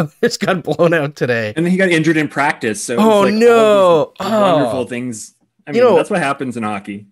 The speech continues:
Speaker 1: Yeah.
Speaker 2: You try to be a good
Speaker 1: Jeez.
Speaker 2: person, you get hurt.
Speaker 1: Uh, someone asking, "Has Andrew seen the Jake Allen news?" Yeah, we just talked about it, Steph. Unfortunate for the Canadiens,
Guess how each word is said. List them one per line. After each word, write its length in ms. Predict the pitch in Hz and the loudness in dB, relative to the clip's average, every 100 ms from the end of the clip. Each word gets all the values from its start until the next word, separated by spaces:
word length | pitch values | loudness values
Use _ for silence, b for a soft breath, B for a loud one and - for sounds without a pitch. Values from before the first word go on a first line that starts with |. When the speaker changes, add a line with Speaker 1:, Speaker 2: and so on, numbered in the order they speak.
| _ _ | _ _
Speaker 1:
Yeah. 440 | 131 131 120 107 98 _ _ - _ _ | -10 -6 -4 -6 -10 _ _ -20 _ _
Speaker 2:
You 60 | 147 | -10
try 120 | 208 | -6
to 60 | |
be 80 | 143 | -4
a 60 | 123 | -4
good 140 | 131 | -6
Speaker 1:
Jeez. 60 | 98 | -6
Speaker 2:
person, 420 | 123 123 127 135 _ - | -8 -8 -12 -14 _ -12
you 60 | |
get 120 | 120 | -8
hurt. 300 | 117 107 101 _ _ _ _ _ _ _ _ | -4 -6 -8 _ _ _ _ _ _ _ _
Speaker 1:
Uh, 300 | 131 139 131 | -2 -2 -2
someone 260 | 117 135 127 | -4 -4 -2
asking, 420 | 123 123 123 107 | -4 -6 -10 -10
"Has 200 | 107 120 | -10 -8
Andrew 200 | 120 113 | -8 -8
seen 140 | 131 | -10
the 40 | 120 | -10
Jake 260 | 107 117 | -8 -8
Allen 220 | 110 107 110 | -8 -8 -10
news?" 140 | 104 | -6
Yeah, 120 | 139 - | -6 -6
we 100 | 139 | -6
just 180 | 139 | -6
talked 240 | - 117 - | -4 -6 -6
about 160 | 113 104 | -10 -10
it, 80 | |
Steph. 480 | - 113 107 - - - | -10 -8 -8 -12 -20 -18
Unfortunate 720 | - 113 104 127 120 127 117 | -12 -12 -8 -6 -6 -6 -10
for 100 | - | -8
the 80 | 117 | -10
Canadiens, 540 | 110 110 107 107 104 | -10 -10 -8 -10 -12